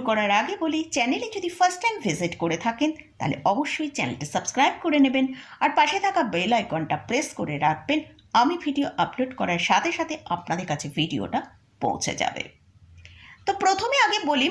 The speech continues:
মার্কেটের মধ্যে আমরা এই যে আজকে এতটা ভালো র্যালি দেখলাম কেন? দেখুন, লাস্ট দুদিন ধরেই মার্কেটে আমরা দেখতে পাচ্ছি নিফটি কিন্তু বাইশ হাজারের লেভেলকে সাপোর্ট নিয়ে ক্লোজিং দিচ্ছে। হ্যাঁ,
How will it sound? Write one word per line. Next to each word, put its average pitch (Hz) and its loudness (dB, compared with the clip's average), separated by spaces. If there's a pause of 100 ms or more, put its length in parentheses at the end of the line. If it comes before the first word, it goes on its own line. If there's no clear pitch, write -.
(160)
মার্কেটের 415 4 (100)
মধ্যে 311 0 (260)
আমরা 254 4 (240)
এই 277 6 (120)
যে 302 2 (300)
আজকে - -6
এতটা 175 -4 (120)
ভালো 170 2 (120)
র্যালি 139 2 (440)
দেখলাম 170 -2 (100)
কেন? - -4 (600)
দেখুন, 285 2 (200)
লাস্ট 247 6 (120)
দুদিন 311 2 (100)
ধরেই 427 0 (420)
মার্কেটে 277 4
আমরা 220 2
দেখতে 196 -2
পাচ্ছি 339 2 (140)
নিফটি 403 0
কিন্তু 294 4 (1200)
বাইশ 226 4 (100)
হাজারের 277 0 (120)
লেভেলকে 262 -2 (880)
সাপোর্ট 370 2 (100)
নিয়ে 349 2 (180)
ক্লোজিং 180 0 (140)
দিচ্ছে। - -4 (460)
হ্যাঁ, 269 4